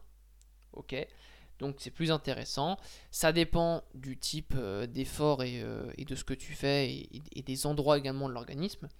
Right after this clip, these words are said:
où c'est produit. On peut avoir des, des, soit des lipides, soit des protéines utilisées en plus, euh, enfin, par rapport au glucose.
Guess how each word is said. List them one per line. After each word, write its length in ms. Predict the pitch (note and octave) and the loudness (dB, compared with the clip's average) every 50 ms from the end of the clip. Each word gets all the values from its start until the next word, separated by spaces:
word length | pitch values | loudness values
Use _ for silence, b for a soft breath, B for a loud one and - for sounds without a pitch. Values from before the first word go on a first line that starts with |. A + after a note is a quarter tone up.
| b b b b - - | b b b b -12 -10
où 80 | G3 | -10
c'est 120 | - - C#3 | -6 -6 -6
produit. 400 | - - - B2 B2 C3 D3 E3+ | -6 -6 -8 -8 -6 -6 -4 -4
On 80 | E3 | -4
peut 80 | D3+ B2+ | -4 -4
avoir 220 | A#2+ A#2+ A#2+ B2 | -4 -4 -6 -6
des, 240 | A2+ A2+ A2+ A2 - B B B B B B B - | -6 -6 -6 -6 -8 B B B B B B B -8
des, 420 | - B2+ A#2+ A#2 F#2 D#2 E2 D2+ C#2 | -6 -4 -4 -4 -4 -4 -6 -6 -6
soit 220 | D3+ - - D#3 | -4 -2 0 0
des 120 | C#3 C#3 C3 | 0 0 0
lipides, 300 | B2 B2 - D3 C#3+ - | -2 -2 -4 -6 -6 -4
soit 100 | - C3 | -4 -4
des 100 | - - | -4 -4
protéines 320 | - C3+ C#3 - C#3 C3 | -4 -4 -4 -4 -6 -8
utilisées 600 | B2 A#2+ - - - C#3 C3 B2+ C3 E3 G3 - - | -8 -8 -10 -10 -8 -6 -4 -2 -2 -2 -2 -4 -8
en 80 | - C#3 | -12 -12
plus, 440 | - - - D#3+ D3 C#3+ C#3+ - - | -10 -8 -6 -4 -4 -4 -6 -6 -6
euh, 340 | A#2+ A#2+ B2+ - F#2 F2+ F2 | -4 -4 -4 -4 -4 -4 -6
enfin, 260 | - - - - - - - - - - - - - - - - - - - - - - | -6 -8 -8 -8 -10 -14 -14 -14 -14 -14 -14 -16 -16 -16 -18 -18 -20 -20 -20 -20 -6 2
par 120 | - C#3 C3 | 4 4 4
rapport 260 | C3 C3 - C#3 A#2+ | 4 4 2 0 -2
au 80 | A#2+ | -2
glucose. 400 | B2 A2+ G2+ - D3+ F#3 G#3+ - | -4 -6 -2 0 0 0 0 -2